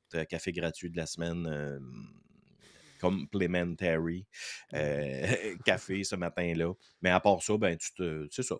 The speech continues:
Speaker 1: Tu peux, si tu veux t'installer sur une chaise longue, prendre un peu de soleil, peu
Speaker 2: Ah
Speaker 1: importe.
Speaker 2: ouais.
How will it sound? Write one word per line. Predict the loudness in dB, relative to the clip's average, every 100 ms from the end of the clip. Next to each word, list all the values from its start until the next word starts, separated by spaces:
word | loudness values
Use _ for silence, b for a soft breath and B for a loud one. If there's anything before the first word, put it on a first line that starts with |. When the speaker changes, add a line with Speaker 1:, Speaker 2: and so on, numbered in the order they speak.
| -6 _ -16
Speaker 1:
Tu | -4
peux, | 0 2
si | 2
tu |
veux | 2
t'installer | 4 4 6 6
sur | 4
une | 2
chaise | 6 6 6
longue, | 2 2 0
prendre | 0 0
un | 0
peu |
de | 0
soleil, | 2 4 4 2 0
peu | -2
Speaker 2:
Ah |
Speaker 1:
importe. | -2 -2
Speaker 2:
ouais. | -6